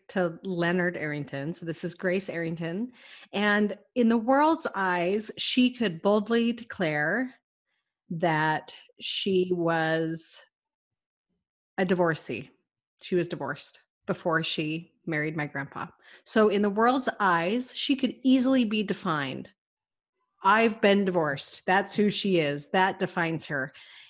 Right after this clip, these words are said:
And she grew up in not the greatest of circumstances, but more so, she just was this farm girl in the South, right?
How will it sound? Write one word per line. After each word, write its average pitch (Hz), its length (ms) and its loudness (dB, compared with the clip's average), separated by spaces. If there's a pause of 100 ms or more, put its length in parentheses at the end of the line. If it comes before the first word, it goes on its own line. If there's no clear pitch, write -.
(160)
And 196 480 2
she 220 200 0
grew 233 320 2
up 226 260 2
in 190 200 0
not 196 340 2
the 190 80 2
greatest 214 440 2
of 202 100 -4
circumstances, 196 960 -2
but - 180 0
more 208 240 2
so, 170 640 0 (180)
she 190 240 -4
just 196 280 -2
was 196 220 -6
this 208 440 -2 (180)
farm 254 260 2
girl 156 280 0
in 190 140 0
the 202 60 0
South, 185 520 2 (180)
right? 214 460 -2